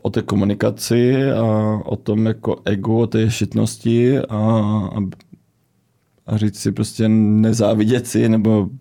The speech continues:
já nevím, jak to přesně říct, ale, ale ten běh přitom jako je podle mě jako jednoduchý. Já tady v tomhle, v tomhle, jako zrovna v těch volných bězích, proč by ti kluci nemohli jako běhat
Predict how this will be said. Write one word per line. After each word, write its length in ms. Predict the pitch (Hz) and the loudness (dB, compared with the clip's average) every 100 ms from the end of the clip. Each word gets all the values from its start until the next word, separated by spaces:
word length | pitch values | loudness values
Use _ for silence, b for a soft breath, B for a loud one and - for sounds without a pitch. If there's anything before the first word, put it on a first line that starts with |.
| _ _ - _ _ _ _ _ - - | _ _ -20 _ _ _ _ _ -12 -8
já 80 | 101 | -4
nevím, 160 | 92 | -4
jak 120 | 95 | -4
to 80 | - | -8
přesně 380 | - 107 - 110 | -10 -10 -6 -2
říct, 200 | 107 110 | -2 -2
ale, 180 | 110 110 B B B B B | -2 -2 B B B B B
ale 160 | - 104 | -6 -2
ten 200 | 113 107 | 0 0
běh 220 | 110 110 | 0 -2
přitom 380 | - 107 113 104 | -4 -2 0 0
jako 280 | 110 - 104 | 0 -2 -2
je 240 | 101 107 107 92 - | 0 0 0 -2 -6
podle 260 | - 101 101 | -4 -2 0
mě 120 | 98 | 0
jako 200 | 95 113 | 0 0
jednoduchý. 360 | 104 123 135 | 0 -2 -2
Já 60 | - | -2
tady 220 | 104 90 - - | -2 -2 -6 -14
v 140 | - - | -20 -6
tomhle, 540 | 107 101 104 107 104 101 B B B B B B B B _ | -2 2 2 2 -2 -4 B B B B B B B B _
v 160 | - - | -20 -6
tomhle, 580 | 101 104 104 104 104 107 | -2 0 2 0 0 0
jako 240 | 107 - | 0 -2
zrovna 400 | 98 98 101 104 | -4 -2 0 0
v 40 | 101 | 0
těch 160 | 104 | -2
volných 320 | 95 98 107 | 0 0 0
bězích, 380 | 98 104 104 101 | 0 0 0 -4
proč 260 | - 110 92 | -4 -4 -2
by 140 | 101 | -2
ti 120 | 95 | -2
kluci 340 | 98 107 90 101 | -2 -4 -2 0
nemohli 380 | 101 98 104 98 | 2 2 2 0
jako 440 | 95 - 101 101 | -2 -2 0 0
běhat 380 | 95 101 113 104 | 0 0 0 0